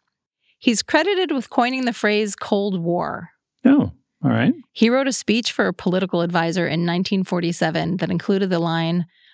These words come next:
Speaker 1: "Let us not be deceived. We are today in the midst of a Cold War."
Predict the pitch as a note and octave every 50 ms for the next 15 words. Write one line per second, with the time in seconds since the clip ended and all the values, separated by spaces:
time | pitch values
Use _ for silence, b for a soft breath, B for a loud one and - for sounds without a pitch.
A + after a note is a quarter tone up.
0 | b b - G3+ G#3 G#3 G3 F#3+ - A3 G#3 G#3+ A#3 B3+ - G#3+ G#3 B3 A#3+ G#3+
1 | A#3 A3 - - - G#3 G3+ G3 F#3+ G3 F#3+ F3+ F#3 E3+ F3+ F#3+ F#3+ F#3+ F#3 F#3
2 | G3 G#3 - - G#3+ F#3+ F#3 F#3 F#3 F#3 F#3 A#2+ E3+ F3 F3 F3 E3+ E3+ E3 -
3 | - - - E3 F3 E3 - E3 D#3+ D#3 F3+ - - - - D#3+ -